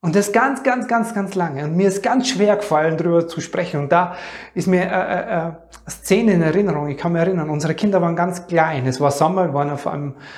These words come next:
am, so einem Natursee zum Freibad, in so einem Freibad. Und ich hab meinen ganzen Mut, ja, <laughs> also, es hat mir echt alle Kraft gekostet, dieses Gespräch zu führen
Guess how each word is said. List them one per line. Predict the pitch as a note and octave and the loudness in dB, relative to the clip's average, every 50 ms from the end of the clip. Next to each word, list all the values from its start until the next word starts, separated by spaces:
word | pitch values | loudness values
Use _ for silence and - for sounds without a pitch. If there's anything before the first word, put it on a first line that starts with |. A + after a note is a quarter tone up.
| - - - | -20 -12 -8
am, | C#3+ C#3 C3+ C#3+ - G3 | -6 -6 -6 -6 -6 -6
so | - - D3 | -4 -2 0
einem | D3+ D3 | 0 0
Natursee | C#3+ C#3 C#3+ - - G3+ G#3 G#3+ G#3+ G#3 G#3+ - F3+ F#3 G3+ G#3 G#3 G#3 G3+ | 0 0 -2 -2 0 2 4 4 4 2 2 0 0 0 0 -2 -4 -4 -6
zum | - - - C#3+ | -8 -8 -8 -8
Freibad, | - - - C#3+ D3 E3+ F#3 F3 E3+ E3 F3+ F3+ | -4 0 2 2 2 2 0 0 0 0 0 -2
in | D3+ | -2
so | B2 C3 | -2 -2
einem | B2+ B2+ | -2 -4
Freibad. | - - D3 D#3 E3 F3 F3 E3+ D#3+ F3 F#3 F3+ - - - - - - - - - - _ _ | 0 0 2 2 2 0 0 -2 -2 -2 -4 -6 -10 -14 -20 -20 -20 -20 -20 -20 -20 -20 _ _
Und | - D3 | -4 0
ich | D#3+ F3 | 2 2
hab | G3+ G3+ - | 2 2 2
meinen | G3+ F3 F3 F3+ F#3 | 2 2 2 2 2
ganzen | F3+ F#3+ G#3 A3+ B3 B3 - - G#3+ G3+ | 2 2 2 2 2 2 2 2 4 4
Mut, | G3+ G#3+ G3+ E3+ D3 - | 4 4 2 0 0 2
ja, | D3 D#3+ F#3 F#3+ | 2 2 2 2
<laughs> | F#3 | 0
also, | F#3 - - - E3+ F3 - - - - - - - - - | 0 -2 0 0 0 0 -2 -4 -12 -14 -14 -14 -14 -16 -6
es | - - | 0 0
hat | F#3 F#3+ F3+ | 2 2 2
mir | F3 F3 G3+ | 0 -2 -2
echt | G#3 G#3 - - - - _ _ | -2 -4 -6 -12 -18 -20 _ _
alle | - F#3 G#3+ A3+ G3+ - | 0 2 2 2 2 2
Kraft | F#3 F#3 F#3+ - - - | 2 0 0 0 -2 -4
gekostet, | F#3+ F3 - - F3+ F3 F3+ F3+ F#3 F3 - | -6 -4 0 2 2 2 2 -2 -4 -4 -2
dieses | F#3 D#3 E3 D#3 - | -4 -4 -4 -4 -6
Gespräch | - - - - - F#3 G3+ A3 G#3+ - - | -6 -8 -8 -4 -2 -2 -2 -2 -2 -4 -6
zu | - | -8
führen | - - - - E3 F3 F3+ F#3 F3+ F3+ - | -10 -8 -2 2 2 2 2 2 -2 -6 -10